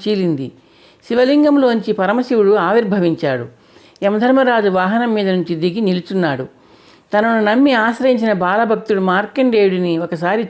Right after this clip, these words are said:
చూసి శివుడు యమధర్మరాజు వైపు చూశాడు. అంతులేని ఆగ్రహం ఆయన నిటల నేత్రాన్ని తెరిపించింది. నిటలాక్ష నిప్పులు చెరిగింది. బ్రహ్మాండమైన మంట యమధర్మరాజును క్షణంలో దహించి భస్మం చేసి వేసింది.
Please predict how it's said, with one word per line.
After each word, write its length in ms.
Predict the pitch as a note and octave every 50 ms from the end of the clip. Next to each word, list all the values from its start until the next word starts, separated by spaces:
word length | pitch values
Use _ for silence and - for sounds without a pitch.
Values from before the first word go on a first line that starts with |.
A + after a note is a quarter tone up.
| - G3+
చూసి 440 | A3 G#3 G#3+ C#4+ C#4 G#3 D#3+ - - - - - - - - _ _ -
శివుడు 240 | - B3 B3+ C#4+ C4+
యమధర్మరాజు 680 | A#3+ G#3+ G#3 G#3+ G#3+ A#3+ B3+ B3+ B3 A#3 A3 G3+ F#3+
వైపు 300 | F3+ F3 E3 C#3+ C#3 E3
చూశాడు. 360 | D#3+ D3+ C#3 D#3 C#3 C3 A#2+ A#2 - _ _ _ _ - - - _ -
అంతులేని 540 | F3+ G#3+ A#3+ A#3 - B3+ A#3 A3 G#3+ G3+
ఆగ్రహం 600 | F3+ D#3+ E3+ G3+ G#3+ A3 B3 A3+ G3+ F3+ D#3 -
ఆయన 280 | - - F3 F#3 F#3 F3+
నిటల 560 | F3 E3+ E3 E3+ F3 F3+ G3 G3 A#3+ A#3+ B3
నేత్రాన్ని 480 | B3+ C4 C4 B3+ C4 - A3 G#3 G3+ F#3
తెరిపించింది. 720 | G3 F3+ F3 F3 G#3 G3 E3+ - E3+ D3 C#3+ C3+ B2+ - - _ _ - - - - - _ _ _
నిటలాక్ష 500 | G3 F3+ A3 A3 A3 A3+ A#3 A#3 - C4
నిప్పులు 360 | A#3+ A3+ G#3+ G#3+ - C#4 C4
చెరిగింది. 640 | B3 - A3 G3 G3+ F#3+ F#3+ F3+ D3+ C#3+ B2+ C3+ - - - - - - - _ - - - _ _ _ -
బ్రహ్మాండమైన 720 | F3 F#3 G3 F#3+ G3 G3+ G#3+ A#3 B3 B3 A#3 A3+ G#3+ G#3
మంట 320 | G3 G3 G3 G#3 A3+ A3+ A3+
యమధర్మరాజును 800 | G#3+ G3 G3 G#3 G#3+ A3 A#3+ B3 A#3+ A#3 A3 G#3 G3 F#3+ F#3+ F#3
క్షణంలో 480 | - - G#3 G#3 A#3+ C4 B3+ A#3+ A3+
దహించి 400 | G3+ F#3+ F#3+ G3+ A3+ G#3+ F#3 -
భస్మం 440 | F3+ D#3 F3 F3+ - - A#3 A3+ G3 -
చేసి 200 | F#3 E3+ D#3 D#3
వేసింది. 500 | D3 D3 C#3+ C#3+ - C#3+ C3 B2+ A#2+ A2+